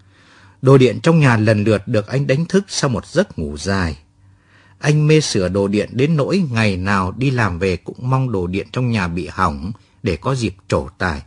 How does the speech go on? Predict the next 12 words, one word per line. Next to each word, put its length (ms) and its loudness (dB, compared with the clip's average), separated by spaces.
Vợ 220 -4
anh 200 -2
lại 140 -6
nói, 280 -4
"Anh 240 0
có 100 2
bị 160 -2
làm 240 0
sao 340 2
không 300 0
đấy 240 2
hả? 240 -4